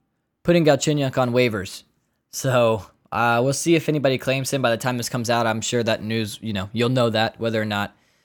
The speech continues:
anyone claimed him or not. Um, but it frees up a little bit of salary then. Galchenyuk's a weird player. He's, like, had success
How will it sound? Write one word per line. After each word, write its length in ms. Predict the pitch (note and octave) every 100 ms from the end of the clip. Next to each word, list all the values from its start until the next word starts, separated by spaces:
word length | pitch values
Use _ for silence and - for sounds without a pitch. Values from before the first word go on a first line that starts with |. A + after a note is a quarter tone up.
| _ _
anyone 280 | D3 D3 B2+
claimed 280 | - B2+ B2+
him 100 | B2
or 40 |
not. 340 | B2 B2 - -
Um, 420 | A2+ A2 G#2+ G#2+
but 80 | A#2
it 60 |
frees 260 | - D3+ C3
up 120 | C3
a 40 | C3+
little 120 | B2+
bit 80 | A#2
of 60 |
salary 380 | - A2+ B2+ C#3
then. 240 | D3+ F3+ - _ _ _ _ _ _ _ _ - -
Galchenyuk's 440 | D#3+ - B3+ -
a 60 | A#2+
weird 180 | B2
player. 360 | - F3 F#2 - _
He's, 180 | C#3+ C3+
like, 280 | C#3+ C3 - _ _ _ -
had 460 | - D3 D#3 E3 - -
success 720 | - - - A2 C3+ -